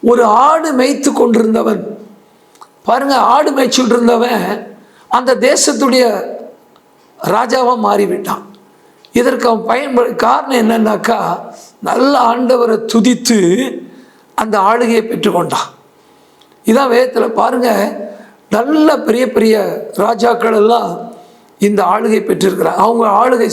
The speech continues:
சாலமோனுடைய ஆளுகை மிக சிறப்பாய் இருந்தது.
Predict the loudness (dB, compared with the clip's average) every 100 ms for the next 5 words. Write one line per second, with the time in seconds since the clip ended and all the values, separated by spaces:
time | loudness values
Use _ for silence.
0 | 0 0 0 0 0 0 0 0 0 0
1 | -4 -8 -18 -20 -20 _ -2 0 2 2
2 | 0 -2 -2 0 0 2 0 0 -2 -4
3 | -12